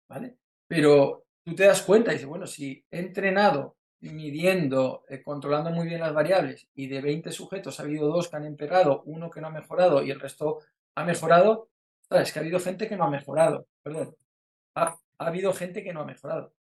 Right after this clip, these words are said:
¿eh? Y, y, y es que esa es la realidad, porque la respuesta al entrenamiento es muy individual de cada sujeto, ¿eh? Por mil circunstancias. Entonces, eso es lo bonito y lo difícil del entrenamiento a la vez. El entrenamiento,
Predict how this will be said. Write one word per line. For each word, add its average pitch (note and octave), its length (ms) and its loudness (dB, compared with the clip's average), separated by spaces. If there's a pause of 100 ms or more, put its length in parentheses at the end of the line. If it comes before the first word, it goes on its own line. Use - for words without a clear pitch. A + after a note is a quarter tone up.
¿eh? G#3+ 100 -20 (760)
Y, D3+ 460 -16
y, D#3+ 340 -10
y D#3 40 -4
es D3+ 80 -4
que F3+ 80 -6
esa F3 140 0
es E3+ 40 6
la E3 80 8
realidad, D3+ 300 6
porque D3+ 160 2
la D3 100 6
respuesta E3 760 2
al E3 160 0
entrenamiento E3 640 -10
es F3 240 -10
muy D#3 200 -10
individual C#3 580 0
de C#3 100 -4
cada C3+ 200 -8
sujeto, - 460 -16 (180)
¿eh? - 220 -16
Por - 140 -20 (240)
mil D#3+ 400 0
circunstancias. - 720 -18 (840)
Entonces, E3+ 260 6
eso A3 120 8
es - 300 0
lo E3 280 4
bonito G#3 300 4
y C#4 40 8
lo G#3+ 120 8
difícil C#3+ 480 -4
del C#3 140 -8
entrenamiento C3 600 -12
a - 40 -18
la - 100 -18
vez. C3+ 180 -18 (1500)
El D3 200 2
entrenamiento, F3 960 4